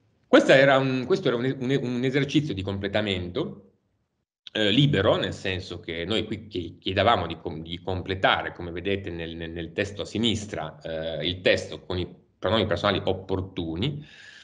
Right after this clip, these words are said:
Ehm, qui la maggior parte dei ragazzi ha risposto in realtà male, nel senso che, eh,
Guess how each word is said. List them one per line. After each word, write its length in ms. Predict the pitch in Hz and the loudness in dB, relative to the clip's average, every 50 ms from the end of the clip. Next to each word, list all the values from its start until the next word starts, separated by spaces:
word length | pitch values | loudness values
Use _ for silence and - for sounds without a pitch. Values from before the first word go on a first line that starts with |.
| _ _ _ _ _ - - _ - | _ _ _ _ _ -20 -12 _ 4
Ehm, 1400 | 120 127 131 127 127 127 123 123 120 127 123 123 123 123 123 120 120 120 120 117 120 117 117 117 117 113 113 113 110 | 6 8 8 8 8 6 4 4 2 0 0 0 0 0 0 0 -2 -2 -2 -2 0 -2 -2 0 0 0 0 0 2
qui 200 | - 233 233 190 | 4 6 6 8
la 140 | 120 113 113 | 6 4 4
maggior 500 | 123 147 160 160 143 147 143 131 - - | 6 4 4 4 4 2 2 0 0 2
parte 580 | - 180 147 101 - 92 - - 98 90 87 | 4 6 6 6 4 -2 -6 -6 -6 -6 -2
dei 200 | 92 120 123 110 | 0 0 0 0
ragazzi 600 | 98 90 90 101 110 95 80 - - - 90 80 - | 0 -2 0 0 0 0 0 -6 -12 -14 -14 -14 -4
ha 240 | - 120 104 - - | -2 -2 -2 -2 -2
risposto 840 | - 98 95 - - - - 117 107 - - - - - 85 - - - | -8 -12 -12 -12 -14 -10 -6 -6 -6 -6 -10 -14 -12 -12 -12 -12 -10 -10
in 260 | 123 120 101 95 92 | -8 -6 -4 -4 -4
realtà 640 | 90 92 85 87 85 - - 110 92 - - - - - | -4 -4 -4 -4 -6 -2 0 0 0 0 -4 -10 -10 -2
male, 540 | 98 104 92 78 78 85 95 131 - - - | 0 0 0 0 -2 -2 -4 -4 -4 -8 -8
nel 140 | 101 92 87 | -8 -8 -6
senso 360 | - 104 101 98 98 95 90 | -4 -4 -4 -4 -6 -8 -10
che, 360 | 92 95 90 87 87 85 85 | -6 -4 -2 -2 0 -2 -2
eh, 840 | 80 - - 78 78 78 73 69 65 67 69 64 - 71 - - - | -4 -6 -6 -6 -4 -4 -4 -4 -4 -4 -6 -8 -8 -10 -12 -14 -16